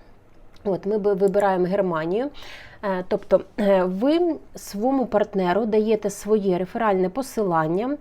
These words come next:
А от я його вже ввела в строку. Коли п-, і у партнера, е, вашого нового відкривається така сторінка.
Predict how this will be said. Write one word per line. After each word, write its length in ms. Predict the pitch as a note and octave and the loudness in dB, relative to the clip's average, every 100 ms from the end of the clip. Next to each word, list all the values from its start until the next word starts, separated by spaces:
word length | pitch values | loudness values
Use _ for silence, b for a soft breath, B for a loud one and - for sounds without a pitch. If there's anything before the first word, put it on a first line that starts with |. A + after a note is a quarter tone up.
| B B B | B B B
А 60 | G3 | -6
от 140 | F#3 | -4
я 160 | A3 G#3+ | 0 2
його 200 | F#3+ G3 | 2 -2
вже 220 | F#3 F#3+ | -2 -4
ввела 440 | F3+ F#3+ F3 D#3+ E3 F3+ | 0 0 2 0 -2 -10
в 60 | |
строку. 640 | - - G#3+ - F3+ A#3 C4+ - - - - - F#3+ | -12 -4 -4 0 0 0 -4 -14 -20 -20 -20 -20 -2
Коли 220 | A3+ B3 | 0 2
п-, 120 | A#3+ A3+ | 0 0
і 240 | A3 A3 | 2 2
у 140 | - G#3 | 2 0
партнера, 520 | A3+ A3+ C#4 D#4 D4+ A3+ | -2 0 2 4 4 2
е, 220 | A3+ G#3+ | 2 2
вашого 720 | G3+ G#3+ G#3+ G#3 G3 G3+ - | 4 2 2 0 6 4 4
нового 560 | G#3 G#3 G3+ G3 F#3 F#3 | 2 4 6 4 2 2
відкривається 760 | - - A3 G#3+ F#3+ F#3+ G3 | 0 0 2 6 6 4 -2
така 220 | F#3+ F3 | -2 -4
сторінка. 560 | F3 - F#3+ A#3 D4 | -4 -2 0 0 2